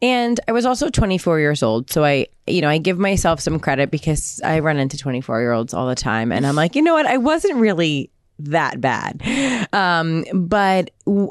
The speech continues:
I had to grow up pretty quickly because of circumstances that I had at home. And so I just realized that there wasn't gonna be someone to tell me what to do, when to do it, how to do it. And if I wanted to get the results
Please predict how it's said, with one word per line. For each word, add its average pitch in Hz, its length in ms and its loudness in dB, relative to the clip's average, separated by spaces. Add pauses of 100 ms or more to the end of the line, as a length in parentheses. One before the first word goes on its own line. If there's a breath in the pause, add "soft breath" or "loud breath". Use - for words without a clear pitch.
(120)
I 214 100 0
had 220 220 0
to 220 100 0
grow 175 160 2
up - 100 -4
pretty 165 220 2
quickly 156 480 2
because 160 340 0
of 156 80 0
circumstances 151 680 0
that 147 140 0
I 151 80 2
had 147 240 2
at - 100 0
home. 165 420 2
And 156 240 0
so 151 520 2 (420 loud breath)
I 170 600 0 (140)
just 190 260 0
realized 165 480 2
that 156 160 0
there 165 120 2
wasn't 165 300 2
gonna 190 200 2
be 175 200 4
someone 160 380 2
to 151 100 0
tell 156 240 2
me 156 160 4
what 143 220 2
to 175 80 0
do, 151 520 2 (580)
when 160 340 0
to 180 100 2
do 156 220 2
it, 147 180 2
how 151 260 -2
to 151 140 0
do 143 220 2
it. 143 80 4
And 143 100 2
if 147 140 0
I 156 100 4
wanted 151 300 2
to 180 80 -2
get 165 180 -2
the 156 80 0
results 143 680 0